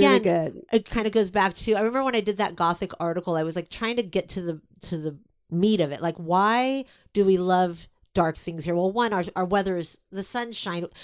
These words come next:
Speaker 2: There's a part of us that maybe wants to kinda go the opposite of that. That's
Speaker 1: Right.
Speaker 2: part of it. But I also think the main thing is old Hollywood.
Speaker 1: Yeah, it's like
Speaker 2: Right?
Speaker 1: noir.
Speaker 2: The noir,
Speaker 1: Noir,
Speaker 2: exactly.
Speaker 1: and the history of noir, and also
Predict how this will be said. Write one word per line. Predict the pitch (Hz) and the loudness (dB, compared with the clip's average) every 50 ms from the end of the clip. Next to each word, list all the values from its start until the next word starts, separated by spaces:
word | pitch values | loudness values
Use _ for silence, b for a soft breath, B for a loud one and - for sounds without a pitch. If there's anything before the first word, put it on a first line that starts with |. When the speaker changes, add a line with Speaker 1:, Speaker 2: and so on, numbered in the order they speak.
| B B B | B B B
Speaker 2:
There's | 220 196 | -2 -2
a | 208 | -2
part | 190 - 220 208 | -2 -2 -2 -2
of | 208 | -2
us | 202 - | -2 -4
that | - - | -6 -8
maybe | 165 190 185 185 190 | -8 -6 -4 -4 -2
wants | 175 180 170 - - | -2 -4 -4 -6 -8
to | - 185 | -8 -8
kinda | 180 - 185 175 170 | -4 -2 -2 0 2
go | 165 180 170 | 4 4 4
the | 156 165 - | 4 2 0
opposite | - 165 156 - - 156 - - 139 123 - | 0 -2 -2 -2 -6 -8 -6 -8 -8 -8 -8
of | - 147 139 | -10 -8 -4
that. | 147 143 120 110 - - B B B B B B B - | -2 -2 0 -2 -2 -6 B B B B B B B -2
That's | 190 202 185 165 | 0 0 0 2
Speaker 1:
Right. | 135 | 2
Speaker 2:
part | - 214 190 | 0 0 2
of | 170 | 0
it. | 165 160 | -2 -2
But | 185 | -2
I | 202 - - | -4 -4 -2
also | 180 202 214 214 - 262 240 | 0 0 0 0 0 -2 -4
think | - - 214 190 175 - | -2 -4 -8 -8 -6 -6
the | - 180 | -8 -8
main | 156 156 156 175 175 196 214 220 226 220 | -8 -10 -8 -4 -2 -2 -2 -2 -4 -4
thing | - 190 165 | -4 -4 -2
is | 170 165 147 - - _ _ | -2 -4 -4 -6 -12 _ _
old | - 185 180 170 | -2 -2 -2 -2
Hollywood. | 160 185 190 202 190 156 123 - - - b b b b b b | -4 -4 -4 -4 -4 -4 -6 -8 -12 -18 b b b b b b
Speaker 1:
Yeah, | - 220 208 - - | 4 4 4 4 4
it's | 247 226 - | 0 0 2
like | - 196 208 | 4 6 6
Speaker 2:
Right? | 208 226 269 220 226 | 6 6 6 6 6
Speaker 1:
noir. | 233 226 233 233 233 233 208 165 143 127 135 131 - - _ _ _ - | 8 8 8 8 8 6 4 2 0 -2 -4 -8 -10 -12 _ _ _ -8
Speaker 2:
The | 302 | -8
noir, | 302 330 370 415 427 - 240 | -6 -4 -4 -4 -4 -4 -2
Speaker 1:
Noir, | 240 233 233 233 | 2 6 8 8
Speaker 2:
exactly. | 220 220 220 196 185 180 170 - - - 226 | 8 8 8 6 4 2 2 -2 0 0 2
Speaker 1:
and | 226 | 4
the | 233 233 | 4 4
history | 247 269 262 - - - 254 247 240 233 214 202 190 190 185 - | 4 2 0 -2 -4 -4 -2 0 2 2 4 4 4 4 4 4
of | 202 196 185 185 | 2 0 2 2
noir, | 190 190 190 185 180 175 | 2 2 4 2 2 0
and | 170 - 208 202 | 0 0 0 0
also | - 185 208 202 208 208 - 233 208 196 | 2 2 2 2 0 0 2 2 2 2